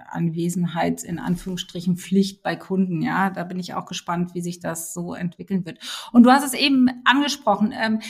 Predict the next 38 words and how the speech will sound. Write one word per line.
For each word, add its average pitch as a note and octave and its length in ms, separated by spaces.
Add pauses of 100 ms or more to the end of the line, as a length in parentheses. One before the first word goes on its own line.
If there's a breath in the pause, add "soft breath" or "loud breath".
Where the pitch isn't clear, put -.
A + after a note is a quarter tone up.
(140 loud breath)
du B3+ 80
hast B3+ 180
irgendwann C#4+ 380
an C4 100
dem B3+ 140
Thema B3 400
Sichtbarkeit F#3+ 1080
gearbeitet. F3 360
Und G#3+ 60
das A3 120
war A3+ 80
ein B3 100
langer A#3 440
Weg. G#3 340
Wann A#3 380
war D4 200
das F3+ 300
ungefähr? D#3+ 440
Also F3+ 120
du A3 80
bist B3+ 140
ja G#3+ 100
heute C4 500
tatsächlich A3 600
ein G3+ 160
Role G3+ 300
Model A#3 320
auch - 240
für F#3+ 80
das F3+ 240
Thema, A#3+ 540
auch - 120
in G3+ 140
deiner F#3+ 420 (100)
Funktion A3+ 680
und G3 160
deiner F3+ 240
Position. B3+ 680